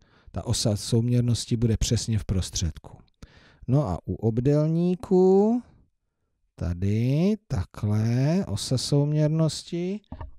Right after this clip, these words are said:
jsem v prostředku, no moc ne, je to jenom náčrt. A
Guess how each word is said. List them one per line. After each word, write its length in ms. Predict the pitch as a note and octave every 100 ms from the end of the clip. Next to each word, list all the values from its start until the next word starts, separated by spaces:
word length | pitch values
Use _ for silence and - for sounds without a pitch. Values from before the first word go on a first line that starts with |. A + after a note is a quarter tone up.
| - -
jsem 200 | - B2
v 60 | C3
prostředku, 580 | - A2+ - D3 - C3+
no 140 | A#2
moc 240 | G#2+ G2 -
ne, 240 | G2 F#2+ - -
je 140 | C3+
to 120 | C3+ B2+
jenom 260 | A#2 G2+
náčrt. 420 | F#2+ F#2+ - F2 - _ _ _ _ _ _ _ _ -
A 140 | G2+